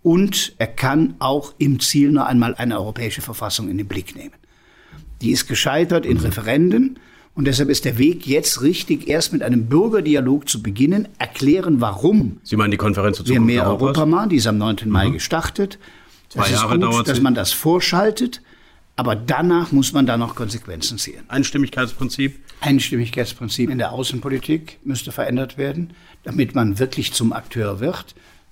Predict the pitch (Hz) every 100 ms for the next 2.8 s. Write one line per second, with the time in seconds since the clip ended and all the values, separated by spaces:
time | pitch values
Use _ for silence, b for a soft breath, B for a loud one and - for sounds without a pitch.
0 | - - 117 98 110 131 - 123 - 117
1 | 117 110 101 B B B B - - 135
2 | 143 139 135 143 - 143 151 151